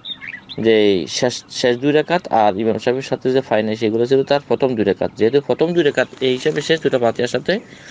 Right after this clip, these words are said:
অন্য সূরা মিলাই পড়তে পারবে। তাহলে এখানে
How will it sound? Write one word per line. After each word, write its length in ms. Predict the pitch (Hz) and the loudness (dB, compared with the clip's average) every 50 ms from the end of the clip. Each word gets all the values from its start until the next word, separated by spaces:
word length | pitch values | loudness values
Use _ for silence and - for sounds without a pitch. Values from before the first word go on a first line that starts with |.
| - - - - - | -20 -20 -18 -8 -2
অন্য 440 | - 127 123 123 123 127 147 185 233 - - - - - - - - - - | 0 2 2 4 4 4 4 2 0 -2 -8 -18 -20 -20 -20 -20 -10 -2 2
সূরা 160 | 131 131 131 | 4 4 4
মিলাই 240 | 127 127 110 117 107 | 4 2 2 2 2
পড়তে 260 | 107 101 - - 104 | 0 -2 -2 -2 -2
পারবে। 320 | 98 104 95 95 92 87 - - - - - - - - - - - - - | 0 0 0 0 -2 -4 -6 -8 -18 -20 -20 -18 -16 -18 -16 -16 -16 -10 -2
তাহলে 260 | - 113 123 135 135 | 0 0 2 2 2
এখানে 380 | 123 - 160 156 165 180 202 | 0 0 0 0 0 0 -2